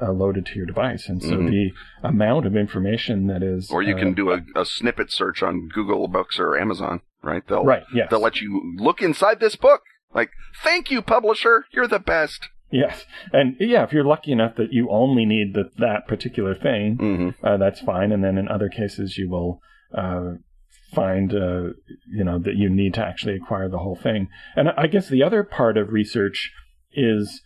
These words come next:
Speaker 1: to just be really interested in all sorts of different topics and read that material for pleasure as, as part of your, just your, your reading time. And that's how you discover the things that you're interested in, or, or
Speaker 2: Yeah.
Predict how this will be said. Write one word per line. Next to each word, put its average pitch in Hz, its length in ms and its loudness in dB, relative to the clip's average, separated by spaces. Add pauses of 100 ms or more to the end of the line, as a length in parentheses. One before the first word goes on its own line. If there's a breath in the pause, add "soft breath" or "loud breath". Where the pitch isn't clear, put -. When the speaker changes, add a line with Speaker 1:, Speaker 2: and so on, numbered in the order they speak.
(280)
Speaker 1:
to 139 120 0
just 123 360 -2
be 117 200 4
really 110 520 2
interested 123 600 0
in 104 120 2
all 101 180 2
sorts - 300 -4
of 92 100 -4
different 101 320 -2
topics 107 460 -4
and 95 280 0
read 117 340 4 (520 soft breath)
that 120 400 0
material 113 480 2
for 107 160 -4
pleasure 98 480 -2
as, 101 160 -2 (140)
as 107 200 -4
part 107 300 -2
of 101 140 -2
your, 95 140 0
just 98 300 -6
your, 92 380 -6
your 101 160 -2
reading 139 320 0
time. 95 400 -4
And 98 100 2
that's 107 200 0
how 131 100 0
you 107 160 2
discover 101 800 0 (300 soft breath)
the 120 80 0
things 110 300 0
that 110 120 -2
you're 98 160 -2
interested 110 440 -6
in, 90 200 -4
or, 90 260 -6
or 90 260 -4
Speaker 2:
Yeah. 98 220 2